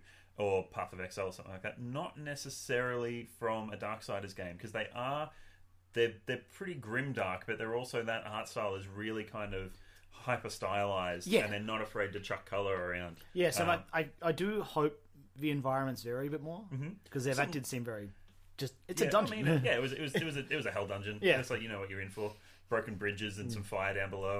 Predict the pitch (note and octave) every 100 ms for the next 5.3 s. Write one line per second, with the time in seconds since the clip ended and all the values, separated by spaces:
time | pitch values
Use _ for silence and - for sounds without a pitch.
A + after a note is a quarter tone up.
0 | G2 A#2+ C#3+ C3 - B2 B2 A2 A2+ -
1 | A#2 A2 - B2+ A#2+ A#2+ A#2 A2+ - A2
2 | G#2+ A2+ A2 A2 G#2 A#2 A2 B2 C#3 C#3+
3 | C#3+ C3 C3 A#2+ B2 A2 G#2+ A2 - D3
4 | D3+ D3 C#3+ C3 B2+ - B2 A#2 A#2+ A#2
5 | G#2 G#2+ G#2